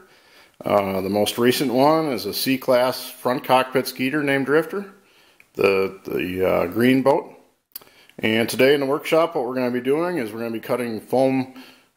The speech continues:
cores for a new, uh, twelve inch wide carbon foam mast. Uh, all this technology is basically borrowed from the radio controlled airplane, um,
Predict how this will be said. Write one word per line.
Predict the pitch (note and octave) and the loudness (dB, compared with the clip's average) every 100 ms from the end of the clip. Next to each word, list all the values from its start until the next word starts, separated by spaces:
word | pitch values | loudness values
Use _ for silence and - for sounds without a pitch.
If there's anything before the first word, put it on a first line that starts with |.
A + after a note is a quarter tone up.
| _ | _
cores | - D#3+ B2 C#3+ E3 | 6 6 6 0 -6
for | - A#2+ A#2 | -8 -4 -2
a | A2 | -2
new, | B2 C3 B2 | 0 0 2
uh, | A#2 A2 A2+ | 2 2 -2
twelve | G#2+ A#2+ A#2+ B2+ | -2 0 2 0
inch | B2 A#2+ | -4 -2
wide | A#2 A#2+ A#2+ A2+ | 0 0 -2 -6
carbon | - A#2+ A#2+ A#2 | -2 0 0 -2
foam | A2+ A#2+ A#2 | 2 2 2
mast. | C3+ E3+ E2 - - _ _ _ _ - _ - | 0 0 -4 -10 -12 _ _ _ _ -20 _ -6
Uh, | - | 0
all | G#2+ G#2+ B2 C#3+ | 2 6 6 4
this | C3+ | 0
technology | C#3+ C3 C3 D3 C#3+ | -6 -6 -2 -2 -2
is | B2+ | -4
basically | C3+ C3 C3 | -4 -4 -6
borrowed | A#2+ B2 C3+ B2+ | 0 2 2 0
from | C#3 C3 | -2 -2
the | B2+ B2 | 0 -2
radio | B2+ C#3 C#3 | -2 0 -2
controlled | C3+ B2 D3 C3+ | -4 -2 0 2
airplane, | C3 D#3+ E3 E3 E3 D#3+ - _ - | 0 0 -2 0 -2 -6 -18 _ -6
um, | D3 D3 D3+ D3+ D3 | 0 4 4 2 -2